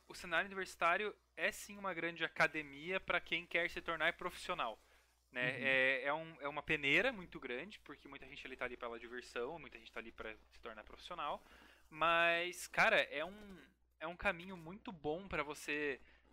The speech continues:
Speaker 1: é, ter olheiros, pra você ter pessoas que vão ali se selecionar, que vão
Speaker 2: Perfeito.
Speaker 1: pensar profissionais que têm o potencial. Não necessariamente o cara ou a menina, ela, eles agora destroem no cenário universitário, isso eu tô falando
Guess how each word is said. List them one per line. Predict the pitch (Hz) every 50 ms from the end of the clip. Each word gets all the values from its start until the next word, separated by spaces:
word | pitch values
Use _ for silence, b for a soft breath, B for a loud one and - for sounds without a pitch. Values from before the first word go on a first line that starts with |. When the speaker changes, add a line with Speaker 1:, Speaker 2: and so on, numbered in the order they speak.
| - _ _
Speaker 1:
é, | - 135 123 120 117 117 117 113 113 113 - _ _ _
ter | - 143 151 160 151 143
olheiros, | 143 135 127 120 123 127 143 147 143 139 127 -
pra | - 147 131
você | 123 131 - - -
ter | - _ - 139 135 139 139
pessoas | - 147 127 - - 147 139 127 -
que | - 135
vão | 127 139 143 143
ali | 139 135 143
se | 135 - -
selecionar, | - - 139 139 131 - - 135 131 131 135
que | - 160
vão | 147 147
Speaker 2:
Perfeito. | 147 135 - 139 139
Speaker 1:
pensar | 131 127 - - 160 160 190
profissionais | - - 180 - - - - 160 147 143 151 170 170 - B B B B B B -
que | - -
têm | - 180 196 214
o |
potencial. | 196 - 160 - - 147 - - - 123 107 110
Não | 135 180
necessariamente | 226 233 - - 240 208 208 214 -
o | -
cara | - - 190 185 190 196 175 151 143 143
ou | 151 156
a | 160
menina, | 156 156 156 151 151 156 160
ela, | 151 147 147 143 - _
eles | - 151 143 139 135 - - - _ _ _ _ _ _ _ -
agora | 135 135 135 135 139 147 156 143
destroem | - - 151 - - - - - 139 147 165 175 165 151
no | 139 123
cenário | - 156 139 131 131
universitário, | 135 131 127 123 - - - 135 147 147 127
isso | 120 147 -
eu | 151
tô | - 143
falando | - - 143 131 135 147 143